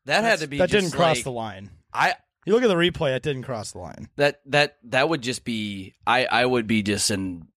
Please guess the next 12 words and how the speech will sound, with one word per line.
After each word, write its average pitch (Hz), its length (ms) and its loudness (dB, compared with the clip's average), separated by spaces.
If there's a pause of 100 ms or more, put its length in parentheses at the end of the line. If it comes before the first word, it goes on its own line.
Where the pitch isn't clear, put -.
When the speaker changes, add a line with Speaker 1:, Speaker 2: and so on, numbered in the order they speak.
(200)
Speaker 1:
going 110 220 2
to 107 60 2
that 101 200 2
locker 95 340 2
room 87 160 -6
just - 320 -4 (260)
depressed. - 680 -2 (200)
That 95 160 -2
would 98 160 0
be 92 340 -2 (140)
Speaker 2:
It 165 80 -2
was, 151 380 0